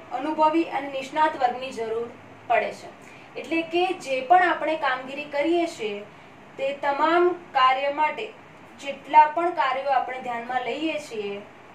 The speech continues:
દાખલા તરીકે આયોજન છે, માર્ગદર્શન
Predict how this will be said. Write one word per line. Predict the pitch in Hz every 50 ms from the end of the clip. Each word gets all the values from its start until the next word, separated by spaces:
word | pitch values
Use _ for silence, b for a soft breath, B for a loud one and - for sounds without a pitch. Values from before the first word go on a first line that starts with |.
| - - - - - - - -
દાખલા | 214 220 208 - 233 233
તરીકે | 226 233 220 220 220 233
આયોજન | 220 214 208 220 226 226 214 214 208 208 208 202
છે, | 196 - 220 208 208 208 208 208 214 - 233
માર્ગદર્શન | 226 233 240 240 240 233 214 220 220 220 220 - 233 226